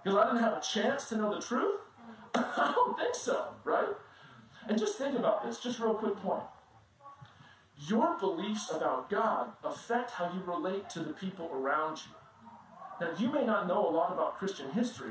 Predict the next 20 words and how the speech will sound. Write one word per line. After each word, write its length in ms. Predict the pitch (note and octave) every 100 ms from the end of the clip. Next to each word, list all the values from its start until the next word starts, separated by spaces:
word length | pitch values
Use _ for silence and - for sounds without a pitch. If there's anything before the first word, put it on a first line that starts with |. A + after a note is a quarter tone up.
| A3
but, 240 | E3 E3 - - - -
but 120 | - A3
it 20 |
was, 240 | - A3+ - -
I've 140 | C4+
been 100 | D4 G3+
to 80 |
Europe. 300 | G#3 F3 - - - -
I've 140 | E3+ G3+
been 100 | A3
to 60 |
Europe, 300 | G3+ E3 D#3+
and 60 | D#3+
they 60 | D#3+
have 160 | E3
these 160 | D#3+ - -
magnificent, 680 | D3 D#3+ F#3 A3 A3 G#3 G3+ D#3+
amazing, 840 | C#3 D3 F3 F#3+ F3 F3 F3 F3 - - - - -
awe-inspiring 920 | D#3+ G#3 G#3+ G3+ - - F3 F3+ E3
cathedrals. 720 | D#3 - G3 F#3+ - - -